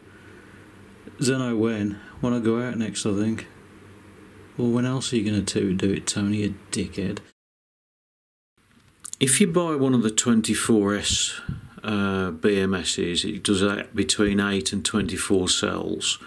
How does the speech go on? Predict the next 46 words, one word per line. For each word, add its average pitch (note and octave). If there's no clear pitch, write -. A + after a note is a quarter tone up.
If B2
you D#3+
buy C#3
one B2+
of G2
those, F2
this G#2
is G2
the F#2+
app F#2+
that G2+
you'll G2+
probably F#2
see F2+
that D#2
you F#2
get -
with F#2+
it F2
when F#2
you F2+
email F2+
them F2
and E2
say, F2+
"I B2+
can't D#3+
use C#3
it." A2
Uh, A#2+
this A2+
is G#2+
probably G2
the F#2+
one F#2+
they're G2
gonna F#2
send G2+
you, F2
because A#2
all A#2
the F#2+
Chinese G#2
manufacturers F#2+
are E2
gonna, F2+